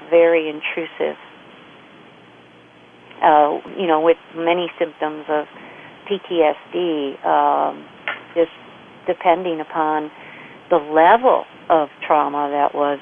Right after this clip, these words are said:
experienced, and then also their own sense of resilience,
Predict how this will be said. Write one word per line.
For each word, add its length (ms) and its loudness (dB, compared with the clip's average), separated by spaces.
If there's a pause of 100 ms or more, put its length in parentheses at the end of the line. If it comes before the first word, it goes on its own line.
experienced, 720 -2
and 100 -6
then 140 -2
also 360 2
their 240 2
own 360 0 (120)
sense 300 -2
of 160 -6
resilience, 640 -2